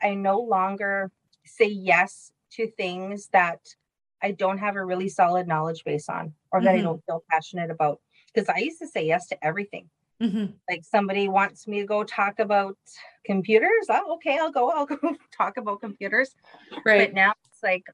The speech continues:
Speaker 1: I, I really do stay in my lane because that's when you're the most confident, is when you have a really solid knowledge base and it shines and it comes out and the
Speaker 2: Mm-hmm.
Speaker 1: passion comes out.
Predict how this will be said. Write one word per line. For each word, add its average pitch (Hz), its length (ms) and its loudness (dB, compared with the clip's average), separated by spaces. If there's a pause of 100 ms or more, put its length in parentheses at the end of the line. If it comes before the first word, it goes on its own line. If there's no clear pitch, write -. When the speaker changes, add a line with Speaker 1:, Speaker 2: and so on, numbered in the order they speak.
Speaker 1:
I, 196 320 4
I 208 60 2
really 202 360 -2
do 208 160 -4
stay 185 280 0
in 185 100 -2
my 185 140 0
lane 185 500 -2
because 175 640 -2
that's 185 400 2
when 214 200 -6
you're 196 240 -2
the 196 100 -2
most 185 360 -2
confident, 277 760 -4 (120)
is 196 480 -2 (400)
when 208 140 -6
you 214 80 -4
have 262 200 2
a 302 60 -6
really 214 220 -4
solid 180 320 0
knowledge 170 320 -2
base 165 300 -6
and 196 160 4
it - 140 -8
shines 175 560 0
and 170 80 -6
it 160 100 -8
comes 175 380 -2
out 165 260 -2
and 180 120 -4
the 190 40 -4
Speaker 2:
Mm-hmm. 185 100 -6
Speaker 1:
passion 180 380 -4 (100)
comes 180 260 -2
out. 175 200 0